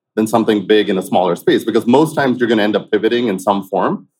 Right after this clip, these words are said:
And if the space is big enough, you're gonna end up at something that has a lot of value. So with Jeeves, the idea was simple, which is, you know, companies are growing international much quicker. Every company by default is some form of global, whether it's paying one employee, one contractor.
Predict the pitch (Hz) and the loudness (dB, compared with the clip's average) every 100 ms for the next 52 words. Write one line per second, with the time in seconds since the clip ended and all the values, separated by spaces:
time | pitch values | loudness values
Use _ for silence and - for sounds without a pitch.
0 | _ - 117 95 113 - 139 143 135 104 | _ -2 0 0 -2 0 2 2 -2 -8
1 | - 120 104 90 90 - 113 101 117 107 | -2 -2 0 -2 -4 -6 -4 0 2 2
2 | 104 104 98 98 107 98 101 95 92 95 | 2 0 0 -2 -2 -2 -2 -2 -2 -4
3 | 92 87 85 82 87 85 85 113 107 92 | -2 -2 -2 0 -2 -2 -4 0 2 0
4 | - _ _ - 120 123 139 175 135 107 | -8 _ _ -4 -4 0 0 2 2 2
5 | 117 110 117 104 90 131 - 92 87 104 | 2 4 4 2 0 0 0 0 0 0
6 | 107 95 85 - 120 90 - 123 131 143 | 2 0 -2 -6 -2 -2 -2 -2 0 0
7 | 120 104 110 107 107 104 104 _ _ _ | 0 2 2 4 2 0 -4 _ _ _
8 | 127 120 113 113 - 110 104 98 107 - | 2 4 4 2 -2 -2 -2 -2 -4 0
9 | 110 101 95 127 - _ _ - 120 143 | -2 2 -2 -2 -10 _ _ -2 0 2
10 | 139 120 120 104 107 98 117 131 127 107 | 0 0 0 2 2 0 -2 -2 0 0
11 | 104 92 98 - 117 107 107 92 92 98 | 0 0 -4 -2 -2 0 -2 -2 0 2
12 | 104 101 101 98 98 95 - - 104 101 | 2 2 2 2 2 0 -2 0 2 2
13 | 92 104 104 92 101 110 143 135 131 98 | 2 0 0 -2 0 0 0 0 -2 -2
14 | 95 95 123 123 123 117 113 113 107 | -2 -2 -2 0 0 0 0 0 -2